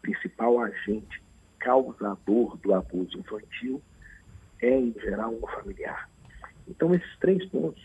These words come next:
fizeram com que a, que a Academia Americana de Pediatria, é, reforçasse a importância do retorno às aulas lá nos Estados Unidos, aí no mês de setembro.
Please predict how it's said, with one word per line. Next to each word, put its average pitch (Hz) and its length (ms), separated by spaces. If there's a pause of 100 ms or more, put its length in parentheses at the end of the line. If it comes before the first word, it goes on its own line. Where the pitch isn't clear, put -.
fizeram 107 600
com 196 140 (140)
que - 80
a, 98 140
que - 160
a 104 220
Academia 107 560
Americana 156 680
de - 80
Pediatria, - 640 (680)
é, 113 520
reforçasse 120 800
a 123 40
importância 135 1000 (420)
do - 80
retorno 147 680
às 123 180
aulas 120 460
lá 120 440
nos 120 180
Estados - 520
Unidos, 95 460
aí 87 160
no 90 120
mês 82 280
de - 180
setembro. - 500